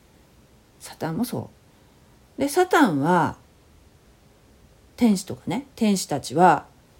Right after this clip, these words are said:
私たち人間が、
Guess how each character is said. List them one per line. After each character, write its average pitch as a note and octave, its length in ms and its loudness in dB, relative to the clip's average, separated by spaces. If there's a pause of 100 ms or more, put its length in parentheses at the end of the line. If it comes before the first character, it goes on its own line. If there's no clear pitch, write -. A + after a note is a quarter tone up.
(1500)
私 D4+ 360 2
た G#3 140 2
ち D3+ 100 -6
人 E3+ 340 0
間 D#3+ 280 -4
が、 F3 340 0